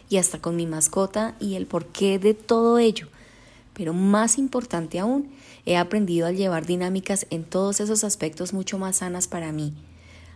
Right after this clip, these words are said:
Hace muchos meses que no tengo ataques de ansiedad. Siento que he retomado el control de mi vida y que ya no me gobiernan esos sentimientos que se me agolpaban en el pecho.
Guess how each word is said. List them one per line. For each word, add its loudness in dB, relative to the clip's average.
Hace 0
muchos 4
meses -6
que -4
no 0
tengo -6
ataques -4
de -2
ansiedad. -2
Siento 0
que -4
he -2
retomado 0
el 0
control 0
de 0
mi 2
vida 0
y -6
que -2
ya 0
no -4
me -2
gobiernan -2
esos 0
sentimientos -4
que 0
se 0
me -2
agolpaban -2
en -2
el -2
pecho. -6